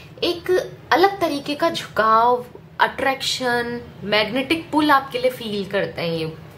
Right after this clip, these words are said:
अलग तरीके का झुकाव, magnetic pull आपसे feel करते हैं। देखो,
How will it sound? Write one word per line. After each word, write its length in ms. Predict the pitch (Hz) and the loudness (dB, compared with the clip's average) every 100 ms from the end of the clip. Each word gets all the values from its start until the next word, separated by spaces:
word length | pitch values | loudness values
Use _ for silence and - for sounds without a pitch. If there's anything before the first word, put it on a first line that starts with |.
| - - - - - - - - - - - - - - - - | -18 -18 -16 -16 -14 -14 -14 -12 -14 -14 -12 -12 -10 -12 -12 0
अलग 220 | 269 320 - | 2 2 0
तरीके 340 | 262 240 220 | -2 -4 -4
का 120 | 269 | -4
झुकाव, 420 | 196 214 208 220 | -4 0 2 2
magnetic 580 | 220 190 202 208 233 - | 0 -2 -2 -4 -6 -6
pull 160 | 247 254 | -2 2
आपसे 400 | 208 - - 240 | 2 0 -4 -4
feel 260 | - 196 156 | -2 -4 -2
करते 300 | 165 - 160 | -2 -2 -2
हैं। 80 | 196 | 0
देखो, 260 | 311 330 | 0 0